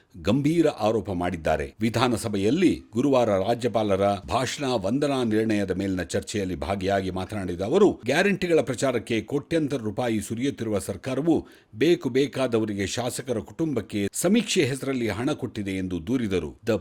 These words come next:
Policy Front ಎನ್ನುವ ದಿಕ್ಕಿಲ್ಲದ ಸಂಸ್ಥೆಗೆ ಸಮೀಕ್ಷೆ ಮಾಡುವುದಕ್ಕೆ ಏಳು ಪಾಯಿಂಟ್ ಎರಡು ಸೊನ್ನೆ ಕೋಟಿ ರೂಪಾಯಿ ಮೊತ್ತದ ಗುತ್ತಿಗೆ ಕೊಡಲಾಗಿದೆ. ಆದರೆ ಕಂಪನಿಯ ಬಗ್ಗೆ ಯಾವುದೇ ಮಾಹಿತಿ ಇಲ್ಲ. ಅದರ ಹಿಂದೆ ಮುಂದೆ ಯಾರಿದ್ದಾರೆ ಎನ್ನುವುದು ತಿಳಿದಿಲ್ಲ. ಆದರೂ ಸರ್ಕಾರ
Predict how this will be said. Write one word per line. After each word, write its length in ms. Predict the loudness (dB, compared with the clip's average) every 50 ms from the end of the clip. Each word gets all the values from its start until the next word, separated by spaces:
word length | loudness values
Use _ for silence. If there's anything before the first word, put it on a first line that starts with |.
| -2 -2 -2
Policy 400 | 0 0 0 0 0 0 -2 -2 -2 -4
Front 300 | -2 -2 0 0 -2 -2
ಎನ್ನುವ 220 | 0 0 0 0 0
ದಿಕ್ಕಿಲ್ಲದ 580 | -2 -4 -10 -8 -4 -2 0 0 0 0 -2
ಸಂಸ್ಥೆಗೆ 600 | -2 -4 -4 -6 -6 -6 -6 -4 -2 0 0 0
ಸಮೀಕ್ಷೆ 400 | 0 -2 -4 -4 -4 -4 -4 -4
ಮಾಡುವುದಕ್ಕೆ 680 | -4 -2 -2 -2 -2 -2 -4 -4 0 2 2 2 2 0 -4 -16 -20 -12 -4 0
ಏಳು 300 | 4 4 6 6 4 2
ಪಾಯಿಂಟ್ 440 | 0 0 0 2 2 2 2 0 0
ಎರಡು 240 | 0 0 0 0
ಸೊನ್ನೆ 320 | -2 -4 -4 -4 -4 -4 -4
ಕೋಟಿ 300 | -4 -4 -4 -4 -4 -4
ರೂಪಾಯಿ 320 | -6 -6 -4 -4 -4 -2
ಮೊತ್ತದ 340 | -2 -2 -4 -4 -4 -6 -4
ಗುತ್ತಿಗೆ 500 | -2 -2 -4 -4 -4 -4 -2 0 0 0
ಕೊಡಲಾಗಿದೆ. 960 | 0 0 0 2 4 4 4 4 4 2 0 0 0 -2 -2 -6 -12 _ _ _ 0
ಆದರೆ 320 | 2 2 2 2 0 -2
ಕಂಪನಿಯ 440 | -2 -2 -4 -4 -2 -2 -2 0 0
ಬಗ್ಗೆ 300 | 0 0 -2 -2 -2 -2
ಯಾವುದೇ 380 | 0 0 2 2 2 2 2 2
ಮಾಹಿತಿ 380 | 2 0 -2 -4 -6 -8 -8 -6
ಇಲ್ಲ. 180 | -4 -2 0 2 0 0 -2 -4 -10 -20 _ _
ಅದರ 160 | -6 -2 -2 -2
ಹಿಂದೆ 380 | -2 -2 -2 -2 -2 0 0
ಮುಂದೆ 260 | 0 0 0 0 0
ಯಾರಿದ್ದಾರೆ 560 | 0 0 0 0 0 2 4 4 4 4 4 4
ಎನ್ನುವುದು 400 | 2 2 2 2 2 0 -2 -2
ತಿಳಿದಿಲ್ಲ. 460 | -4 -4 -4 -2 0 2 2 2 2 0 -4 -6 -2 4
ಆದರೂ 380 | 6 6 8 8 6 4 2 0
ಸರ್ಕಾರ 460 | 0 -2 -2 -2 0 2 2 4